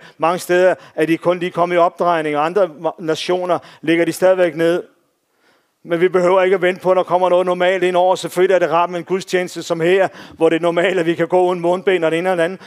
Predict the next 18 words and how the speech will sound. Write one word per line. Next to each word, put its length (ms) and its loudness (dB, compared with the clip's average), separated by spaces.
Forstå 300 0
mig 140 0
rigtigt. 520 -2
Men 180 -2
vi 60 4
er 40 2
nødt 180 0
til 100 0
at 60 0
steppe 300 2
ind 100 2
i 40 2
det, 160 2
som 180 -2
er 60 2
normalt 400 -2
for 120 0
ham. 320 -4